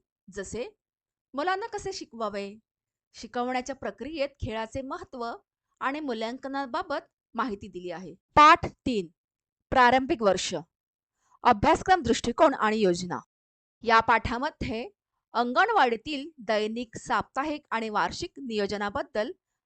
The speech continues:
माहिती दिली आहे. यामध्ये उद्देश प्राप्तीसाठी आणि शिकण्याच्या क्षमता वाढवण्यासाठी सांगितले आहे.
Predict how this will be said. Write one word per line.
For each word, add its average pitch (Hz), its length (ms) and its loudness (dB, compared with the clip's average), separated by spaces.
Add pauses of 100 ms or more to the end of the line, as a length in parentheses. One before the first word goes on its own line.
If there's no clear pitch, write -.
(120)
माहिती 226 400 0
दिली 190 240 -8
आहे. 139 260 -8 (160)
यामध्ये 196 760 -6 (580)
उद्देश 247 440 -8 (120)
प्राप्तीसाठी 311 680 -6
आणि 226 200 -6
शिकण्याच्या 233 500 -8
क्षमता 226 420 -6
वाढवण्यासाठी 269 720 -8
सांगितले 180 500 -12
आहे. 156 200 -12